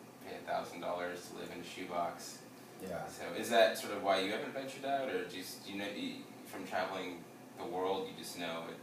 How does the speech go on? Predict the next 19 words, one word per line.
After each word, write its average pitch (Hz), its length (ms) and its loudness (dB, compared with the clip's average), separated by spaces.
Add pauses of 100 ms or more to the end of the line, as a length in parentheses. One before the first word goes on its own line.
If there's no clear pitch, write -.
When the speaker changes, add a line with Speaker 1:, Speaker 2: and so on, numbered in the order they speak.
(240)
Speaker 1:
I 87 100 -2
mean, 85 320 -6 (420)
it's - 100 -12
pretty 87 240 -6
good 82 220 -4
here, 92 280 0
so - 140 -8
why - 160 0
would - 100 -6
you - 220 -8
move, 104 360 -6
or - 320 -4 (380)
have - 80 -2
Speaker 2:
It - 80 0
Speaker 1:
you - 40 -4 (160)
thought - 160 0
about 104 280 -2
it, 110 220 -4
or? - 220 -6